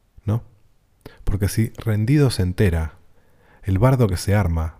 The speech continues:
va a ser grosso. Rendido es el sargento rendido. Pobre gordo, milico y con ese nombre. Rendido es el que está más o menos a cargo de nosotros. Digo más o menos porque la verdad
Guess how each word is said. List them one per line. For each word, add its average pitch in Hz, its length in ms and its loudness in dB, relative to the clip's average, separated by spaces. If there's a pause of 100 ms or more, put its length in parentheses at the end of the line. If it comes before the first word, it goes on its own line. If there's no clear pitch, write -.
va 95 60 -2
a - 20 -2
ser 95 160 -2
grosso. - 480 -4 (680)
Rendido 117 400 2
es 113 100 0
el 101 100 0
sargento 101 440 0
rendido. 90 500 0 (840)
Pobre - 300 2
gordo, 82 460 -4 (200)
milico 90 400 -2
y 80 40 -6
con 85 180 -4
ese 85 180 -4
nombre. 80 400 -4 (1300)
Rendido 104 460 2
es 95 120 -2
el 90 120 -2
que - 100 -2
está 98 240 0
más 101 260 0
o 90 60 0
menos 92 500 0
a 85 100 -6
cargo 82 260 -2
de 80 80 -4
nosotros. - 600 -10 (680)
Digo 95 180 2
más 95 220 0
o 92 60 0
menos 95 200 2
porque 85 220 -4
la 85 120 0
verdad 87 360 0